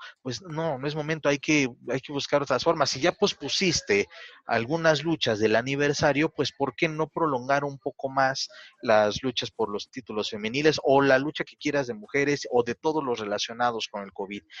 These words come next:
Aquí sí hay una, sí, un poco de irresponsabil-, o bueno, bastante ir-, irresponsabilidad por no cuidar bien a sus elementos. El Consejo tiene una baraja muy amplia de luchadores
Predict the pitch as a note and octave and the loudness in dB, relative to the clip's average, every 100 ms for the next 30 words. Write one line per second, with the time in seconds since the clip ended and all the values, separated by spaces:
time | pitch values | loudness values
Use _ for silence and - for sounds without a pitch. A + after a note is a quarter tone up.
0 | - - - A#2 - D#3+ D#3+ D3+ D3 D3 | -18 -14 -8 -6 -2 0 4 4 4 2
1 | C#3+ C3 G2+ D#2 D2+ - C3 C3+ D3+ - | 2 4 4 2 -2 -6 -6 -6 -6 -4
2 | C3 G#2+ F#2+ G2 - G#2+ - C3 G#2+ C3 | -4 -2 -2 -4 -4 -8 -6 -6 -4 -2
3 | E3+ C3 G2 - D3 D#3 E3 D3+ _ B2+ | 0 0 -2 -2 -4 -2 -4 -4 _ -10
4 | A2 G#2 B2 A2+ A2+ A#2 G#2 A2+ G#2 G#2+ | -8 -4 0 0 0 -4 -4 -2 -2 2
5 | A#2+ D#3 - - - - A2+ A#2 C#3+ D3+ | 4 4 0 -8 -8 2 2 2 0 0
6 | - _ _ - B2 A#2 C3+ D3 B2+ B2 | -4 _ _ -4 0 2 2 0 -8 -2
7 | C3+ C3+ A#2+ - G#2+ A#2 A#2 A2+ D3 E3 | 0 0 -2 -4 -4 -4 -4 -6 -6 -6
8 | D#3+ F#3+ F#3 F#3+ G3 G3+ - F#3 F#3+ F#3+ | -4 -2 -2 -6 -8 -8 -10 -12 -4 0
9 | F#3 E3+ D#3 D#3 - D#3+ - G#3 B3 A#3+ | 2 4 4 4 2 0 -2 -4 2 2
10 | E3 E3+ D#3 D3+ B2+ G#2+ - A2+ A2 C3+ | 4 0 0 -2 0 -2 -2 -2 0 -2
11 | - | -8